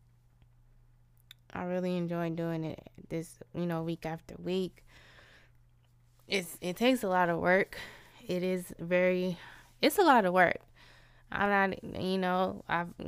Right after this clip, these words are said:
I've said this before. It's hard, you know, to do things like this. So the people who have really successful podcasts, you know,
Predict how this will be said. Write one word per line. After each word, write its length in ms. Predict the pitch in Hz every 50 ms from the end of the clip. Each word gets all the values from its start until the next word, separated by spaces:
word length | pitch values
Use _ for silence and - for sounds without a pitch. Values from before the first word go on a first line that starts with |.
| 170 - -
I've 220 | - 165 170 170 - -
said 200 | - 170 170 170
this 180 | 170 180 - -
before. 600 | - 185 185 - - 254 254 214 170 - - - - - - _ _ _ _ _ _ _ - - - _ _ _ _ _ _ - -
It's 180 | 185 196 -
hard, 380 | - - 214 214 220 202 185 190
you 100 | 185 180
know, 140 | 170 160 165
to 160 | - 175 165
do 160 | 165 180 175
things 280 | 175 - 165 160 160 - -
like 200 | - - - -
this. 200 | - 104 - -
So 280 | - 147 156 156 156 - - - - - -
the 80 | -
people 280 | - 220 240 233 240 220
who 140 | 214 208 202
have 220 | 196 185 180 175
really 240 | 185 196 196 196 190
successful 840 | 185 - 190 - - - 175 175 175 175 - - - 175 165 165 - - - - - - - - - - - -
podcasts, 680 | - 185 165 160 165 - - 160 156 151 147 156 156 - - - - 233 233
you 120 | 190 170
know, 380 | 170 165 160 156 156 156 165